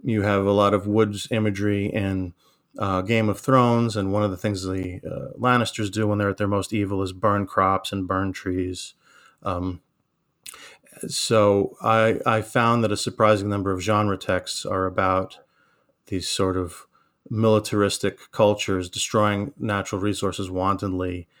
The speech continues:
and these pseudo Native American or elfin people protecting the woods from destruction. And, uh, that's all a manifestation of quirks of Tolkien's childhood, the loss of his mother,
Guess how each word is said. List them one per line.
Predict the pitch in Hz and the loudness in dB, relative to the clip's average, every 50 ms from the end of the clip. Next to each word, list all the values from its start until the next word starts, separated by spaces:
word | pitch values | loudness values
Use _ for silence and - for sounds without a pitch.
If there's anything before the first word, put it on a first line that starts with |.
| _ _ _ _ | _ _ _ _
and | - 95 92 92 92 | -4 -2 -2 0 0
these | 95 95 90 - - - - - _ _ _ _ _ _ _ _ | -2 -2 -4 -4 -8 -10 -12 -16 _ _ _ _ _ _ _ _
pseudo | - - - - - 139 127 117 113 110 107 107 104 104 101 98 90 - _ _ _ _ _ _ _ _ _ _ _ _ _ | -4 -2 0 4 6 6 6 8 6 8 8 8 6 6 2 0 -2 -8 _ _ _ _ _ _ _ _ _ _ _ _ _
Native | - 110 110 110 107 98 | -2 0 2 2 4 4
American | 104 101 104 104 101 101 101 98 - 104 95 | 2 2 4 4 4 4 4 2 0 0 0
or | 98 - - | 0 0 2
elfin | 101 98 95 - - 104 95 98 95 92 87 - _ _ _ _ | 0 0 0 -2 -2 -2 -2 -2 -4 -6 -8 -14 _ _ _ _
people | - 104 95 - 95 92 | -2 -2 -2 -2 -6 -8
protecting | - - 98 - - 107 101 - - 98 95 98 | -6 -10 -6 0 0 0 0 0 -4 -4 -2 -2
the | 92 92 | -2 0
woods | 92 92 95 92 - | 0 0 0 -2 -2
from | - - 92 | -6 -6 -6
destruction. | 90 92 - - - 95 90 180 - - 143 117 110 - _ _ _ _ - - - _ _ _ _ _ | -6 -8 -8 -2 -2 -2 -2 -2 -6 -10 -10 -10 -12 -12 _ _ _ _ -20 -20 -20 _ _ _ _ _
And, | - 95 92 90 92 90 | -6 -4 -2 -2 -2 0
uh, | 92 90 92 92 | 0 0 2 4
that's | 104 107 104 - - | 4 2 2 2 4
all | 113 110 110 | 4 4 6
a | 110 107 | 4 4
manifestation | 107 107 107 107 104 104 - - 104 104 98 - - 98 | 2 2 2 0 -2 -4 -2 0 0 0 0 -2 -6 -6
of | 90 - - _ _ _ _ _ _ _ _ | -8 -8 -14 _ _ _ _ _ _ _ _
quirks | - - - 107 107 110 117 113 - - - - | -20 -4 2 4 6 6 6 4 -2 -10 -12 -6
of | - 104 101 95 - | -4 -4 -4 -4 -6
Tolkien's | - - 104 101 98 - - 101 95 92 - | -4 -2 0 0 0 -2 -4 -6 -6 -6 -8
childhood, | - - 95 92 98 101 101 95 107 104 104 104 101 - - - | -6 -4 -2 0 0 0 -2 -2 -2 -2 0 -2 -2 -6 -8 -8
the | 95 92 | -6 -4
loss | 92 95 95 - - | -2 -2 -2 -2 -4
of | 101 | -8
his | 95 90 | -6 -4
mother, | 92 92 95 95 98 98 98 101 | -2 -2 0 0 -2 -4 -4 -6